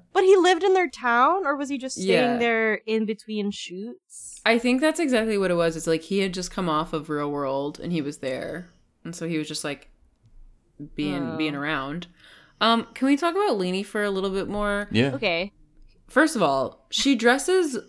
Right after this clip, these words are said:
Speaker 2: like cool girls dress now.
Speaker 3: Ooh, good point.
Speaker 2: And she
Speaker 1: Oh.
Speaker 2: looks like cool girls look now with her glasses and not the ponytail, but, um,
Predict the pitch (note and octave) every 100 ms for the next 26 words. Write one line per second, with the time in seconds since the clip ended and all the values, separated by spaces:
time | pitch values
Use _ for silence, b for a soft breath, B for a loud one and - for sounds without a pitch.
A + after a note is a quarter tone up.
0 | _ - G3 F#3 F#3+ - _ - F#3 F3+
1 | E3+ E3 D#3+ D#3 C#3+ - - C3 F#3 C#3
2 | - - - _ _ G2 F2+ - - -
3 | F2 F2+ D#2+ A#1+ - G#3+ C4 A#3+ G3+ A3
4 | D4+ - B3+ C4+ - C#4+ D4 C4+ C4 B3+
5 | - - F#3+ B3+ C#4 A#3+ D4 E4+ E3 C#3+
6 | F3 G3+ F3 D#3 D#3 - C#3+ C#3 D3 -
7 | D3+ D3 C#3+ G#3+ C4 - D#3 B2 - -
8 | E3+ D#3+ C3+ - - _ - - _ F3+
9 | F3+ E3 D#3+ D#3